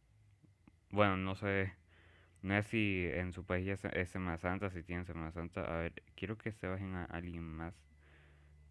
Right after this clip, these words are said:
A ver, ese fan, ese fan es un problema. Deja que cure, deja que cure.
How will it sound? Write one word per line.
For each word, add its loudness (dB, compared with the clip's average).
A 8
ver, 4
ese 4
fan, 2
ese 0
fan -2
es 0
un 0
problema. 0
Deja -2
que -10
cure, -4
deja -6
que -18
cure. -4